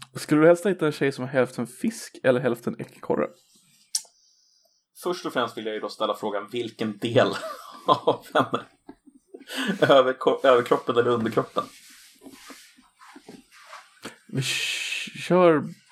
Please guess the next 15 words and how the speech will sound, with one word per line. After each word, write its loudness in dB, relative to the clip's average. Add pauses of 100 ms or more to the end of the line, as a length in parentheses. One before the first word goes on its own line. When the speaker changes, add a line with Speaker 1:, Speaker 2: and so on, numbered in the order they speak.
Speaker 1:
underkroppen -2
för -20
sakens -6
skull. -10 (880)
Speaker 2:
Åh, -4
herregud. 0 (400)
Som 2
är 8
alltså 4
djuret? -2 (840)
Speaker 1:
Ja, 4
underkroppen 0 (540)
är 0
djuret. -2
Speaker 2:
<laughs> -14